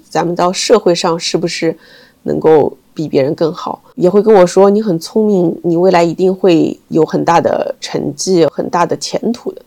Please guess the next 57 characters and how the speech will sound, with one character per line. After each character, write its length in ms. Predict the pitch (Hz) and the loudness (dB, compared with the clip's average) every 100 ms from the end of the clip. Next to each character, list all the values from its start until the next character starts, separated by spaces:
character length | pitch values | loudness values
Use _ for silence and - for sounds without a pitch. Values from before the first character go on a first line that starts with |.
| _ | _
然 200 | - 180 | -4 -2
后 280 | 226 247 214 - | 4 6 6 2
我 200 | - 160 | 0 0
爸 200 | 156 220 | 2 2
爸 120 | 202 | 2
的 140 | 160 120 | 2 0
朋 180 | - 170 | -2 -2
友 140 | 160 | -2
圈 260 | 147 180 185 | -2 -4 -4
其 160 | - | -4
实 80 | 160 | -8
过 220 | - 180 | 0 -2
去 220 | 151 - | -2 -6
也 100 | 151 127 | -6 -4
一 200 | - 233 | -4 -4
直 140 | 190 | -2
在 100 | - | -2
夸 280 | - - 139 | -4 -6 -6
奖 200 | 160 - | -4 -6
我， 160 | - - | -8 -10
夸 180 | - - | -8 -4
奖 220 | 170 - | -4 -4
说 300 | 170 147 139 | -6 -2 0
我 180 | 135 143 | 0 -2
家 340 | - 175 170 175 - | -2 -2 -2 -4 -6
Doris 600 | 151 165 - 170 - - _ | -2 -2 -2 -6 -16 -20 _
非 100 | 170 | -4
常 120 | 165 | -2
的 80 | 156 | -2
优 180 | 151 143 | -2 -4
秀。 300 | - - - _ - | -4 -8 -8 _ -2
但 160 | 294 | 0
是 100 | 269 | 2
当 360 | 254 285 294 302 | 2 4 4 4
我 160 | 277 170 | 4 4
爸 200 | 202 185 | 0 -2
爸 240 | - - | -4 -4
走 300 | - - - | -6 -2 -2
了 80 | - | -2
以 140 | 208 - | -4 -6
后， 300 | - - - _ _ | -10 -6 -6 _ _
我 140 | - 185 | -2 0
有 80 | |
一 40 | 180 | 0
段 140 | 208 | 0
时 160 | 190 165 | -4 -2
间 220 | 185 185 | -2 -2
非 280 | 185 233 214 | -2 -2 -2
常 240 | - - | -4 -8
非 180 | 156 170 | -4 -4
常 120 | 170 | -2
的 80 | 165 | -2
难 260 | 165 - 165 | -2 -4 -10
受， 260 | - 180 | -4 -2
是 160 | 170 214 | -2 -2
因 100 | 208 | 2
为 220 | 180 170 | 2 -2